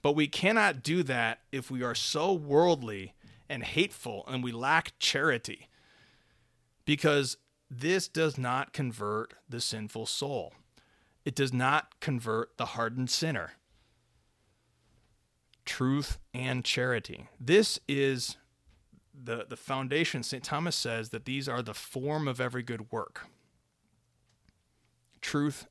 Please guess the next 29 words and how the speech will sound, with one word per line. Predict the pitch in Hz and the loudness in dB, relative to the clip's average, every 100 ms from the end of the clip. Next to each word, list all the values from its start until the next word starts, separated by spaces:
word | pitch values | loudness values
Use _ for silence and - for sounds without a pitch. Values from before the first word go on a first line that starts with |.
| - | -10
and | 123 117 | -8 -4
charity. | - 156 135 92 78 - _ _ | -2 -2 -4 -8 -14 -18 _ _
Every | 131 143 190 | -4 -2 -2
good | 165 180 | 0 0
work | 127 117 131 | -2 -6 -4
has | 127 120 | -6 -6
truth | - 120 117 131 - | -6 -6 -6 -8 -10
and | 131 139 | -8 -6
charity. | - 170 170 98 - - _ _ _ _ _ | -6 -4 -4 -6 -14 -20 _ _ _ _ _
There | 127 | -4
can | - 135 | -2 -2
never | 147 | -2
be | 151 147 | -2 -2
a | 127 | 0
good | 135 139 | 2 2
work | 123 120 127 | 0 -4 -4
which | - 113 - | -6 -8 -8
is | 113 113 110 - - - - - - - - - | -6 -6 -8 -14 -20 -20 -20 -20 -20 -20 -20 -4
only | 160 175 175 165 | 2 4 4 2
truth | - 156 147 | 0 -2 -2
and | 135 | -2
not | 123 | -2
charity, | 120 139 160 202 | 0 -2 0 -2
or | 143 123 123 | -4 -6 -4
only | 135 135 | -4 -4
charity | - 135 139 | -4 -4 -4
and | 135 | -4
not | 135 | -6
truth. | 135 208 - - | -2 -2 -2 -12